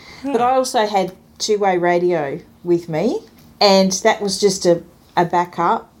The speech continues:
Speaker 2: Did
Speaker 1: And
Speaker 2: you check in with anyone on the radio?
Speaker 1: No, no, no, no. I just had it there in case. But like I said, there was enough cars that I felt quite comfortable. But I had it there just in case there was no traffic, and if,
Speaker 2: Right.
Speaker 1: if a truck happened to be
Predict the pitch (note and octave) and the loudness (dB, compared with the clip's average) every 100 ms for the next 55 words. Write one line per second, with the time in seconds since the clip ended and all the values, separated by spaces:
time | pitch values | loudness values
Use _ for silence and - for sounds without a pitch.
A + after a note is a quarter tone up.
0 | _ - G3+ G3 F#3+ F#3+ D#3 - C#3+ D3+ | _ -2 0 2 2 2 0 0 0 0
1 | C#3 D3+ D#3 D3+ D3 D3 C#3 C#3+ E3 E3+ | 0 2 2 0 0 0 0 0 0 0
2 | G3+ C#4+ - - - C#4 F4+ F#4 F4+ F4 | -2 -6 -14 -20 -12 -4 0 2 0 0
3 | D4+ C#4 A3+ A#3 A#3 A3+ A3 - G3+ G3 | 0 2 2 2 0 0 -4 -2 -2 -2
4 | - F#3 G3 F#3+ F#3+ - G3 F#3 F#3+ F#3 | -2 0 2 0 -6 -8 -8 -2 0 0
5 | F#3+ C4 C4 D4+ D4+ - A3+ G#3+ G3+ G3 | 0 0 2 2 0 0 0 2 2 2
6 | F#3+ G3+ G#3+ A3+ - G3+ F#3+ F#3+ F#3+ F3 | 0 0 2 0 0 2 4 2 -2 -2
7 | F3 F3+ E3 - - - - G3+ - - | -2 -2 -2 -4 -18 -16 0 0 0 0
8 | F#3+ F#3 - F3 D3+ C3+ - - - - | -2 0 -4 0 0 0 -8 -20 -4 2
9 | B3+ B3 C#4+ C#4+ C4 G#3 G3 F#3+ - A#3+ | 4 4 2 2 2 2 2 2 0 0
10 | A#3 - G3 F3+ F#3+ F#3 F#3+ F#3 E3 F#3+ | 0 -2 -2 0 2 2 0 -2 -2 -2
11 | F3+ F3 G3+ G3 G#3 G3 F3+ F3+ F3+ - | -4 -2 -2 0 0 0 -2 -4 -8 -16
12 | - - G#3+ G2 E2+ - - - - F#3+ | -18 0 0 0 -6 -12 -6 -4 0 0
13 | - A#3 A3+ - G#3 G#3 G3 F#3+ F#3+ | 0 -2 -2 -2 -2 -2 -2 0 -2